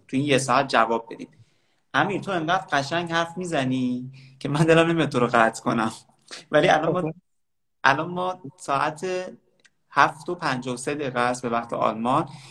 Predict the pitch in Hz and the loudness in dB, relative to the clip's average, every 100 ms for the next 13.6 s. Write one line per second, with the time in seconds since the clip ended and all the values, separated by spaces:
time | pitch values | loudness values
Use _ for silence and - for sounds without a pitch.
0 | - 135 170 151 160 156 139 - - 175 | -2 0 4 4 4 -2 -4 -6 -2 -2
1 | 180 165 160 165 - 139 151 165 156 190 | -2 2 2 0 -6 -4 -2 -2 0 0
2 | - 156 160 160 160 165 165 160 135 131 | 2 -2 -2 0 2 0 -4 0 0 0
3 | - 185 160 147 - _ _ 170 185 190 | -2 2 2 0 -10 _ _ 4 6 4
4 | 202 202 - 170 151 147 175 208 180 147 | 4 -2 -6 0 2 2 -2 -4 -8 -6
5 | 143 151 143 143 143 151 147 151 143 180 | -4 -2 -2 -4 -6 -6 -2 0 0 -2
6 | 196 165 160 165 - - - 165 190 170 | -2 0 0 -2 -14 -20 -8 -4 2 2
7 | 170 185 160 175 185 208 - - _ - | 2 -2 2 2 2 -2 -10 -20 _ -14
8 | - 151 151 180 135 135 165 160 170 180 | -4 2 2 6 4 2 -8 -8 -8 -8
9 | 160 135 131 - 143 156 131 127 147 147 | 2 2 4 -2 -4 -4 -4 -4 -4 -2
10 | 127 127 139 156 - - 156 147 139 123 | 0 2 2 0 -6 -8 -2 0 0 -2
11 | 123 127 147 135 135 131 123 117 123 127 | -2 0 2 4 2 -4 -6 -2 -2 -2
12 | 107 104 - 156 165 160 _ _ _ _ | -2 -6 -4 -2 -2 -4 _ _ _ _
13 | - 170 175 190 175 | 2 6 8 8 6